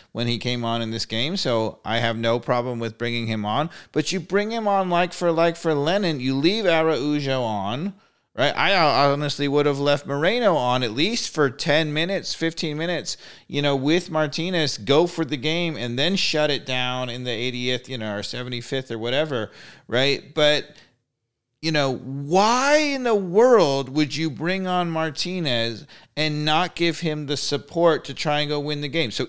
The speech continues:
either you should have rested him and say, "Look, you know, it's still zero zero. We don't need him. We're only gonna use him if we're down." Or you bring him on to go win the game. And if you bring him on to win the go-, to game, you gotta leave on Araujo and Moreno. Like,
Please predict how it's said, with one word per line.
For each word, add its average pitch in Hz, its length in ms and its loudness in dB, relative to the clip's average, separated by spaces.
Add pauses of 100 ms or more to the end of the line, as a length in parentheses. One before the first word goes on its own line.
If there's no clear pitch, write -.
either 202 560 2 (160)
you 147 140 -4
should 180 260 0
have 139 140 0
rested 151 480 0
him 104 260 -4
and 135 160 -4
say, 131 180 0
"Look, 135 460 2 (380)
you 143 160 -2
know, 117 500 -2 (260)
it's 127 200 -4
still 156 320 2
zero 139 380 0
zero. 127 340 0
We 131 100 0
don't 127 160 0
need 127 180 -2
him. 120 100 -4
We're 117 120 0
only 127 180 -2
gonna 135 180 -2
use 120 300 -4
him 113 140 -8
if 104 140 -10
we're 107 100 -6
down." 92 600 -6 (500)
Or 277 260 8
you 254 160 2
bring 208 240 2
him 220 140 0
on 196 180 2
to 175 100 -2
go 170 160 2
win 160 200 0
the 151 80 -2
game. 139 200 -2
And 123 100 -2
if 107 80 -6
you 120 80 -2
bring 196 200 0
him 220 140 -2
on 165 480 2
to 143 80 -2
win 143 160 -4
the 139 80 -4
go-, 127 320 -2 (140)
to 123 100 -2
game, 123 380 -2 (240)
you 113 100 -4
gotta 147 260 4
leave 139 220 0
on 127 160 0
Araujo 104 640 -2
and 90 140 -8
Moreno. 78 420 -8
Like, 104 220 -4